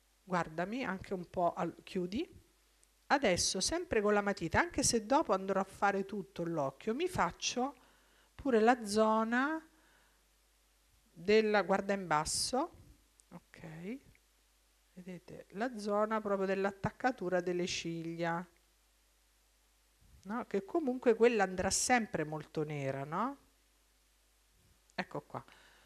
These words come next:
Poi chiudi, ma io non lascerò quella letta, eh, quella mi serve solo per, guarda su, e faccio la stessa cosa di qua.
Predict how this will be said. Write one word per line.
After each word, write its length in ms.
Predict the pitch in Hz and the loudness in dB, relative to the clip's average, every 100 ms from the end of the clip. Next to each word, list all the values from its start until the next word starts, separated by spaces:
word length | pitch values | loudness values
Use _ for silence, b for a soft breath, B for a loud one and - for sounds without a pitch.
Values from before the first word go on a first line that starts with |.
| b b b b _ | b b b b _
Poi 260 | 277 254 | 10 10
chiudi, 420 | - 240 202 202 196 | 6 2 2 0 2
ma 160 | 233 | 4
io 100 | 285 | 6
non 160 | 339 220 | 8 8
lascerò 460 | 214 - 247 269 | 8 6 6 6
quella 240 | 196 180 170 | 6 4 2
letta, 500 | 165 147 - - 160 | 2 -2 -4 -2 -2
eh, 80 | 170 | 0
quella 220 | 254 220 | 2 2
mi 120 | 196 | 2
serve 360 | - 185 180 196 | -2 -2 0 -2
solo 420 | - 185 185 196 | 0 2 2 2
per, 300 | 185 180 170 | 2 0 0
guarda 340 | 185 180 180 | 0 0 -4
su, 520 | - - 262 330 - B B B B B - | -4 -4 -4 -4 -6 B B B B B -14
e 100 | - | -10
faccio 600 | 196 - 165 165 - - 254 | -10 -8 -6 -6 -8 -6 -4
la 100 | 202 | -6
stessa 480 | - 220 - 320 | -6 -6 -4 -8
cosa 320 | - 160 156 156 | -2 -2 -2 -6
di 160 | 165 | -12
qua. 280 | - - 147 | -12 -10 -10